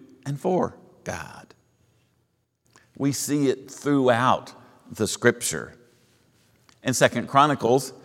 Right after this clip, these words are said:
Hezekiah gave the order to sacrifice the burnt offering on the altar. And as the offering was being made,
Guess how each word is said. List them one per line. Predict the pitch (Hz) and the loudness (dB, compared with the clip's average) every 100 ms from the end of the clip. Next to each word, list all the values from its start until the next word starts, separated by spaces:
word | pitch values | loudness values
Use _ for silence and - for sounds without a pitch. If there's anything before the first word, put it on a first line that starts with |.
| - - | -20 2
Hezekiah | 160 151 147 143 143 139 131 | 6 8 10 12 12 12 12
gave | 135 135 127 | 12 10 10
the | 127 | 8
order | 131 135 127 | 10 10 8
to | 123 113 | 6 -2
sacrifice | - 127 123 107 113 110 107 104 | 4 6 6 4 2 6 6 6
the | - | -2
burnt | 98 120 120 | 0 2 2
offering | - 123 120 120 117 | 4 4 4 2 6
on | 113 107 | 6 4
the | 107 | 4
altar. | 110 107 - 87 76 - - _ _ _ _ _ _ _ _ - | 4 4 2 -10 -10 -18 -20 _ _ _ _ _ _ _ _ -2
And | 110 | 4
as | 113 | 4
the | 113 - | 2 4
offering | 131 135 143 135 | 8 8 6 2
was | 131 113 | 0 0
being | 127 135 131 123 | 0 2 2 4
made, | 123 135 139 135 | 6 6 4 -2